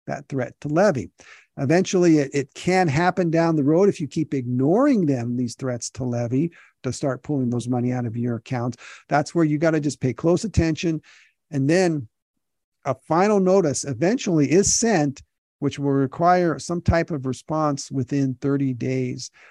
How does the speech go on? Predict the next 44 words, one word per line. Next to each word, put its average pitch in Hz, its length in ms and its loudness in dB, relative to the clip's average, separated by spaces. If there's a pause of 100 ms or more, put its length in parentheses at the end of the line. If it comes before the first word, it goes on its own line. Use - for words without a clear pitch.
(240)
So 156 260 -2
then, 156 340 -2 (180)
yes, 170 500 2 (420)
we 143 100 -2
gotta 170 220 4
think 202 240 -2
about 156 300 0
that. 143 160 2
A, 139 160 0
a 139 40 2
lien 185 380 2
gets 180 260 -2
filed, 170 440 2
and 143 100 -4
then 151 140 -2
they 160 120 -2
can 151 180 -6
levy, 151 520 2 (380)
pull 165 140 0
money 160 280 0
out 147 140 2
of 139 120 -2
your 143 140 0
account, 135 460 -2
which 147 200 -2
is 127 120 -4
basic. 214 360 2 (220)
The 170 60 0
rule 214 340 2
is 170 240 2 (280)
do 139 120 -2
not 151 380 0
ignore 151 500 0
the 143 160 0
I 147 240 2
R 151 180 0
S. 143 280 -2
Get 151 240 0
someone 170 360 0
on 160 240 0
your 156 220 -2
side. 139 360 -2
That's 135 300 -6
why 143 340 0